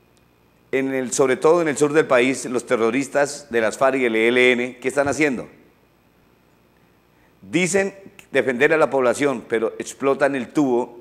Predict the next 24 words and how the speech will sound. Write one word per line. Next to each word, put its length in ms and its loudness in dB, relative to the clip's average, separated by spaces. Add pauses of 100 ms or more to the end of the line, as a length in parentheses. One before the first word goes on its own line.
(100)
y 100 0
ahí 140 4
es 140 0
donde 160 0
va 60 2
a 20 -16
caer 180 0
el 120 -2
petróleo 600 -2 (760)
que 120 -2
se 120 0
derrama 360 0
de 80 0
ese 140 -2
tubo, 260 -4
pues 180 -6
en 100 -6
las 120 -10
quebraditas 540 -4
donde 180 -10
los 160 -8
campesinos 540 -8
toman 260 -6
agua, 480 -2